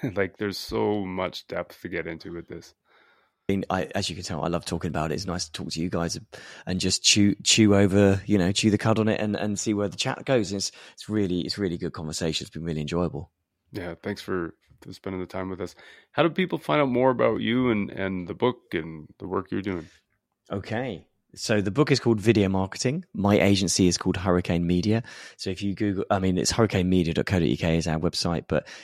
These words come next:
Speaker 2: if you just Google John Mowat, uh, video marketing, you'll find me. But more importantly, um, anyone who's listening to the Sleeping Barber website, uh, uh, podcast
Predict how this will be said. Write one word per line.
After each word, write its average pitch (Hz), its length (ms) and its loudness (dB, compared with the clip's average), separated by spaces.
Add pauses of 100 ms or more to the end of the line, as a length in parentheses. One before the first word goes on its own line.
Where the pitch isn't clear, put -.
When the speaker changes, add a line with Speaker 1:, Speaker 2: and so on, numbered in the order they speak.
Speaker 2:
if - 180 -2
you 98 40 -2
just 92 220 -2
Google 90 300 4
John 85 280 2
Mowat, 98 560 0
uh, 76 460 -4
video 82 240 0
marketing, 90 400 -2
you'll 78 100 -4
find 92 300 -4
me. 135 160 -2 (260)
But 117 120 2
more 143 260 4
importantly, 127 760 4 (500)
um, 87 280 0 (160)
anyone 139 340 4
who's 117 160 4
listening 107 340 0
to 95 140 -2
the 90 80 -2
Sleeping 95 420 0
Barber 82 540 0
website, 87 580 -2
uh, 98 60 0
uh, 87 320 2
podcast 92 500 -4